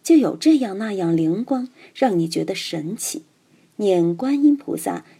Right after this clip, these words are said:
念大悲咒，这样做了后，有时也灵验，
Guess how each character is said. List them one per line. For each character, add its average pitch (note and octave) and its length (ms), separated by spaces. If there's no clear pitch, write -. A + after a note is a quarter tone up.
念 C#4+ 200
大 C#4 220
悲 D#4 180
咒， E4 240
这 A4 140
样 F4+ 160
做 C#4 220
了 G3+ 120
后， G3 360
有 F3+ 200
时 A#3+ 440
也 F#3+ 180
灵 D#3+ 320
验， F#3 220